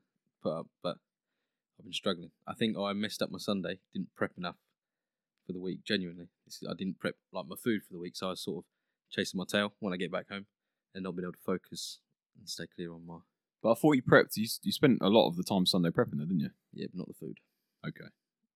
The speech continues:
Speaker 1: Did everything else for the week.
Speaker 2: So the eating clean side of things kind of
Speaker 1: Yeah.
Speaker 2: Okay.
Speaker 1: And it's amazing how much time that then burns for me during the week. Like, I'd get home,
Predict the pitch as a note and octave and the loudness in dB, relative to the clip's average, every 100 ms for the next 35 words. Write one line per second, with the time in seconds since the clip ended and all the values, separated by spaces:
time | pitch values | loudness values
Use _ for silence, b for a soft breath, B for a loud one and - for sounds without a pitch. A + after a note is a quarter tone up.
0 | _ _ - F#2 E2+ F2+ F2 - - E2+ | _ _ -10 -8 -8 -10 -12 -16 -12 -12
1 | _ - F#2 F2 F#2+ E2 D#2+ - F2+ E2+ | _ -2 2 6 6 4 2 4 6 6
2 | E2 D2 C#2+ - C#2+ D2+ - D#2 D#2 F2+ | 2 -2 -2 -4 -6 -6 -8 -6 -4 -4
3 | - - - - - - _ - F2+ - | -8 -18 -20 -18 -18 -20 _ -14 -12 -4
4 | G#2 G2 F#2+ F#2 - G2+ F2+ E2+ F2+ F#2 | -4 -2 -4 -8 -6 -6 -4 -6 -6 -6
5 | F#2+ F#2 F2+ - - - _ - F#2 E2+ | -4 -4 -6 -8 -10 -14 _ -8 -6 -6
6 | F#2 F2 F2+ F2+ - F2+ - _ _ _ | -8 -8 -6 -8 -10 -16 -18 _ _ _
7 | _ _ _ _ _ _ _ _ _ _ | _ _ _ _ _ _ _ _ _ _
8 | _ _ _ F#2+ - F2 G2 F#2+ | _ _ _ -2 2 2 2 -2